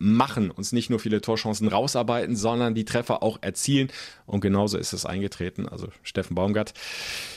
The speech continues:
ja, weiß, wovon er redet. Hat da völlig recht behalten und ist dann auch zu Recht nochmal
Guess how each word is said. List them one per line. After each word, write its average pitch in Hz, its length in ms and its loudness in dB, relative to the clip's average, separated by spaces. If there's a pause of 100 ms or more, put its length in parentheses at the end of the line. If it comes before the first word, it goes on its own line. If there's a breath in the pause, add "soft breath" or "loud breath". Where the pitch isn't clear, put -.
(140 loud breath)
ja, 185 160 4 (280 loud breath)
weiß, 165 280 4
wovon 190 280 4
er 170 60 4
redet. 175 600 2 (360)
Hat 139 200 2
da 139 100 4
völlig 156 320 2
recht 147 180 0
behalten 143 520 2
und 143 240 0 (140)
ist 170 280 2
dann 175 140 2
auch 156 380 2 (180)
zu - 200 4
Recht 131 300 2
nochmal 113 480 2